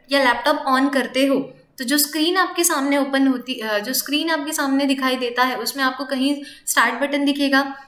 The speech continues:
कहीं icons दिखाई देते हैं, जो भी चीज़ें आपको graphical images जो भी दिखाई देता है वही क्या है, हमारा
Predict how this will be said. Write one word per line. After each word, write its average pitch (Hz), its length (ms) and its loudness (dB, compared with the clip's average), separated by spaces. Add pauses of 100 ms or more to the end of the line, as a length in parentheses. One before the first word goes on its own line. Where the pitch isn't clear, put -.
कहीं 277 200 4
icons 269 400 0
दिखाई 285 320 2
देते 269 240 0
हैं, 277 140 0
जो 285 160 2
भी 339 160 4
चीज़ें 339 280 2
आपको 330 320 2
graphical 269 520 0
images 285 400 0
जो 269 140 -2
भी 254 180 2
दिखाई 311 300 4
देता 269 260 -2
है 254 140 0
वही 247 240 -2
क्या 294 180 0
है, 285 100 -2
हमारा 262 520 0